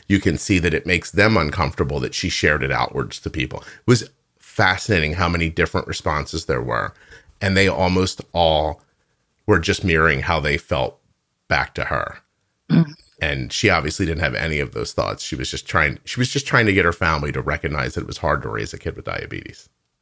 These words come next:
Speaker 2: Uh-huh.
Speaker 1: That was really it, you know?
Speaker 2: And she was coming to the, the group to have, to be validated
Speaker 1: Yeah, she wanted to
Speaker 2: in that.
Speaker 1: commiserate. And,
Speaker 2: Mm-hmm.
Speaker 1: and, and it was, listen, ninety-eight percent of the people commiserated with her.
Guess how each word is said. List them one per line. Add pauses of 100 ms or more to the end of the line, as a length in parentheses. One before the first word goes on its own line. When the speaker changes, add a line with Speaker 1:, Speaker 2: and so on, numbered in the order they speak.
(200)
Speaker 2:
Uh-huh.
Speaker 1:
That
was
really
it, (140)
you
know? (120)
Speaker 2:
And
she
was
coming
to
the, (120)
the
group (500)
to
have, (720)
to
be
validated
Speaker 1:
Yeah,
she
wanted
to
Speaker 2:
in
that.
Speaker 1:
commiserate. (160)
And,
Speaker 2:
Mm-hmm. (240)
Speaker 1:
and,
and
it
was, (200)
listen, (120)
ninety-eight
percent
of
the
people
commiserated
with
her.